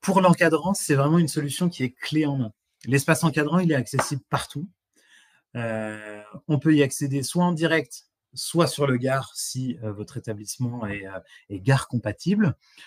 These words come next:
Ça permet de suivre donc, euh, la progression des élèves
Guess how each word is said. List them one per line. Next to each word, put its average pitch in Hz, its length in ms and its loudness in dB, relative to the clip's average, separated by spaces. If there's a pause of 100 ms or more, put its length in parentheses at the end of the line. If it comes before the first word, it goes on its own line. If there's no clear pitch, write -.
(200)
Ça - 180 4
permet 160 320 4
de 139 120 2
suivre 139 420 -2
donc, 120 320 0
euh, 110 140 -2
la 120 120 -2
progression 135 840 -2
des 120 240 -2
élèves 120 360 -4